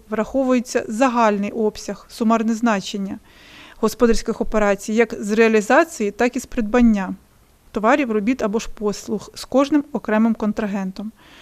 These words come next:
Отже, враховуючи вище наведене, для розрахунку вартісного критерію контрольованих операцій з пов'язаними особами, нерезидентами,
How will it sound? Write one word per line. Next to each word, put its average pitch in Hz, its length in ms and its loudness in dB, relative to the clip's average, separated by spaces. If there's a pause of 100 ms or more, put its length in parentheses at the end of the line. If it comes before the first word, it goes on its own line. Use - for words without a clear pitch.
(260)
Отже, 247 360 2
враховуючи 220 640 -2
вище 233 280 0
наведене, 214 560 0
для 208 200 -2
розрахунку 233 680 0
вартісного 220 720 -2
критерію 214 560 -2
контрольованих 208 680 -2
операцій 247 500 0
з - 40 -10
пов'язаними 214 560 0
особами, 208 480 -2
нерезидентами, 214 880 -2